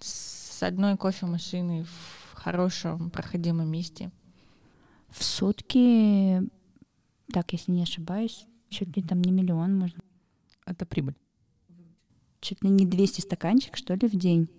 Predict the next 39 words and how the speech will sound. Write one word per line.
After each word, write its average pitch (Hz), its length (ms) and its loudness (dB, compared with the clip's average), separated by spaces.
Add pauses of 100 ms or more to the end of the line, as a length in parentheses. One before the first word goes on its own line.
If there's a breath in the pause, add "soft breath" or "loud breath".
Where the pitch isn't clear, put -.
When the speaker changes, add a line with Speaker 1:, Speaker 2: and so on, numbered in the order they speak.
Speaker 2:
Но 185 80 4
это 190 140 4
Speaker 3:
Мгм. 185 100 4
Speaker 2:
д-, - 100 2
это 185 180 2
при 185 140 2
большой 214 400 2
проходимости. 165 680 0
Это 160 140 -6
смотря 175 320 0
опять 160 280 -2 (260 loud breath)
в - 40 -4
бизнес-центре 185 580 4
стоишь 165 300 -4
или 165 100 -6
в - 80 -6
торговом 175 400 2
доме, 170 380 4 (480 soft breath)
где 175 200 2
людей 175 320 4
поток - 460 -2
большой, 170 400 2
Speaker 3:
Мгм. 190 100 2
Speaker 2:
и 165 680 4 (280)
все - 260 0
же 208 120 2
пьют 175 360 -2
или 160 100 -2
хотят 156 400 -4
там 156 180 0
заказать 175 340 0
Speaker 3:
Мгм. 185 80 -4
Speaker 2:
что-то. - 320 -8 (920 soft breath)
Это 175 200 0
реально, 165 440 6
да. 156 260 2 (280)
Пятьсот - 260 0
тысяч, - 220 0
Speaker 3:
Мгм. 185 280 -8